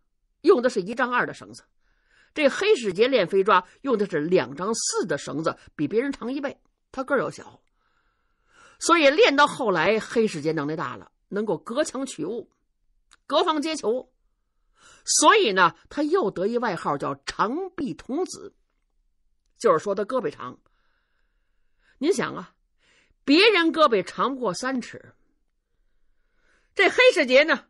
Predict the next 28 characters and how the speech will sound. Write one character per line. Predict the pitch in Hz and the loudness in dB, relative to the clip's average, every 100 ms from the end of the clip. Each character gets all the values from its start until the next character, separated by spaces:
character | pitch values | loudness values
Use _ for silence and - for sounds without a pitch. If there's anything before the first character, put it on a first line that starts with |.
| _ | _
连 | 226 262 392 | 0 2 2
胳 | - 427 349 | 2 2 2
膊 | 240 160 | 2 0
在 | 151 | -2
飞 | - 311 | -6 -4
抓 | 277 262 | 0 0
波 | 262 220 | 0 -2
练 | 165 147 | -2 -4
所 | 127 101 - _ _ _ _ _ _ - | -10 -14 -18 _ _ _ _ _ _ -8
两 | 233 220 143 175 - | 2 2 2 -4 2
丈 | 359 202 | 2 2
五 | 156 - | -6 -12
还 | - - | -4 -2
长， | - 135 147 - _ _ _ - | -2 -4 -6 -10 _ _ _ -4
您 | 190 196 | 0 0
说 | 180 | 0
长 | - 165 | 0 -2
不 | |
长 | - 123 | -2 -6
啊？ | 143 - _ _ _ _ _ _ _ _ _ _ _ | -8 -14 _ _ _ _ _ _ _ _ _ _ _
黑 | _ - 240 | _ -6 -4
世 | 226 202 175 | -4 -4 -2
杰 | 208 | -2
脑 | 214 156 135 | 0 -2 -4
袋 | 143 | -6
瓜 | 139 226 | -4 -4
儿 | 196 | -4
小， | - - 123 | -6 -8 -10